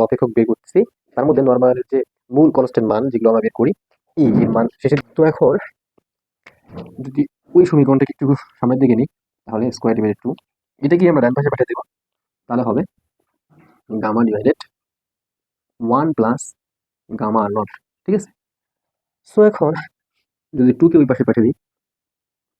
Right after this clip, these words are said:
তাহলে টু gamma divided one plus gamma r naught।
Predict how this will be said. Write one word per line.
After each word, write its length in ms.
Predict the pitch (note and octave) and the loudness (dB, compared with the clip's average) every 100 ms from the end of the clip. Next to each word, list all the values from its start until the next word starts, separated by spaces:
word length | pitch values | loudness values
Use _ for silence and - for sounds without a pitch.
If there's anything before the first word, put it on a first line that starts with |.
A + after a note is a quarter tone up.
| _ | _
তাহলে 180 | - A#2 - | -8 -6 0
টু 80 | E3 A#2 | 2 2
gamma 200 | G#2+ A#2 - - | 0 -2 -4 -2
divided 320 | A2+ A2+ C#3+ _ - A2+ | 0 0 -4 _ -6 -2
one 100 | C#3+ D3+ | -2 -2
plus 180 | A#2+ - _ _ _ _ _ _ _ _ _ _ _ _ _ _ _ _ _ _ _ D#3+ | -4 -6 _ _ _ _ _ _ _ _ _ _ _ _ _ _ _ _ _ _ _ -10
gamma 340 | B2+ A2 B2 A2 | -4 0 0 0
r 20 | A2 | -2
naught। 160 | A2 | -6